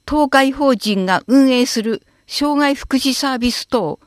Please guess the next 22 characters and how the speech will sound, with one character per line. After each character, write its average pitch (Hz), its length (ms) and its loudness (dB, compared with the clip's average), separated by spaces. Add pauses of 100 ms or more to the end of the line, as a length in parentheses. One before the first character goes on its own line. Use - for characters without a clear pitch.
(140)
事 247 140 2
業 294 240 4
所 285 120 -4
に 262 160 0
対 240 240 -6
し - 80 -8
て 156 140 -4
も、 156 220 -6 (680)
実 262 420 0
地 294 120 -2
指 - 20 2
導、 175 360 -4 (340)
元 294 120 2
年 285 280 2
度 180 120 -4
か 175 120 -6
ら 170 200 -4
二 240 160 -2
回 277 260 -2
実 226 220 -2
施 226 220 -4
し、 - 220 -12